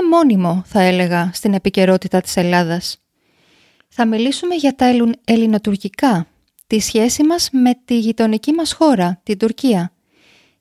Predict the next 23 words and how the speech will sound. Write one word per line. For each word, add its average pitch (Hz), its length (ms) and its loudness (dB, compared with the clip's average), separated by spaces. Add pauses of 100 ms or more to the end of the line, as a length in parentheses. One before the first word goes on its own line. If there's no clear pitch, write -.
(140)
Και 220 400 4
χαίρομαι 320 340 0
που 247 140 0
είσαι 269 160 2
εδώ, 226 180 2
Βαγγέλη, 196 760 0
γιατί 220 420 -2
εσύ 277 220 0
έχεις 294 420 -2 (100)
ζήσει 339 320 0
στην 190 180 -2
Τουρκία 185 520 0
και 269 180 0
μιλάς 269 320 0
και 339 200 -2
τουρκικά. 311 440 -2 (840)
Αν 349 160 0
θέλεις, 359 360 -2
πες 403 220 -2
μας 302 180 0
λίγο. 190 480 0 (720)
Πώς, - 300 -2
ε, 226 340 2